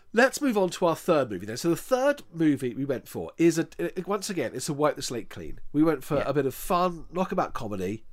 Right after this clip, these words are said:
Speaker 1: uh, more of an adult kind of orientated comedy. It's got a fantastic cast.
Speaker 2: Yeah.
Speaker 1: And what's it called, Jono?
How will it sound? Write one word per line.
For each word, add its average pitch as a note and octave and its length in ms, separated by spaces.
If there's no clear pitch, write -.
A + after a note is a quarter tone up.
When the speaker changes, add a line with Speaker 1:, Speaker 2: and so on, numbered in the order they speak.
Speaker 1:
uh, A#2 400
more F#3+ 420
of D#3+ 100
an D#3+ 100
adult C#3+ 540
kind A#2 160
of G2+ 160
orientated B2 600
comedy. C3+ 360
It's E3+ 140
got G3+ 140
a G#3 60
fantastic - 840
cast. - 540
Speaker 2:
Yeah. A2 240
Speaker 1:
And E3+ 160
what's - 220
it F3+ 100
called, B2+ 280
Jono? G1+ 240